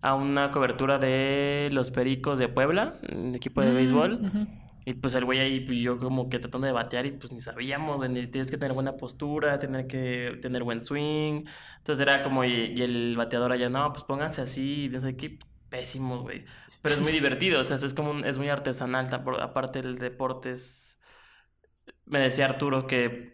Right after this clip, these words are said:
Speaker 1: por Arturo que empecé a ver la, la Serie Mundial, porque es de los, él le va a los Dodgers, lo acompañaba al Hooters a verlo, y este, y pues, güey, era, me contagié, y dije, "Sí, güey, está bien chido, está muy chido el deporte, está muy padre,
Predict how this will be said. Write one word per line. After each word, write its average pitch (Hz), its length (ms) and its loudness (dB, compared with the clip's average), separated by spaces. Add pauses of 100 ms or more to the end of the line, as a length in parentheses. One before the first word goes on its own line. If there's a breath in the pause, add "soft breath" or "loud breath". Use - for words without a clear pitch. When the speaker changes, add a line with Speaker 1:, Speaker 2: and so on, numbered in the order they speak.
Speaker 1:
por 143 120 8
Arturo 160 380 6
que 170 80 2
empecé 135 220 2
a - 20 4
ver 143 120 4
la, 143 120 6
la 127 140 2
Serie 135 200 0
Mundial, 147 540 0 (400 loud breath)
porque 117 320 0
es 117 180 -2
de 117 140 2
los, 113 280 2
él 120 100 2
le 120 60 4
va 120 80 4
a 120 40 2
los 120 140 2
Dodgers, 139 500 0 (320 loud breath)
lo 120 140 2
acompañaba 127 500 4
al 135 60 0
Hooters 160 420 0
a 147 80 2
verlo, 156 440 2 (500 loud breath)
y 127 240 0
este, 117 880 2
y 123 60 0
pues, 123 240 -6
güey, 190 240 2
era, 196 680 2 (280)
me - 340 -2
contagié, 135 600 0 (160)
y 180 120 -6
dije, 156 240 -4
"Sí, 220 160 -4
güey, 311 140 -2
está 240 120 -2
bien 233 180 0
chido, 226 360 -2
está - 160 -6
muy 185 120 2
chido 185 180 0
el 185 40 2
deporte, 170 360 0
está 165 140 -2
muy 151 140 0
padre, 156 460 0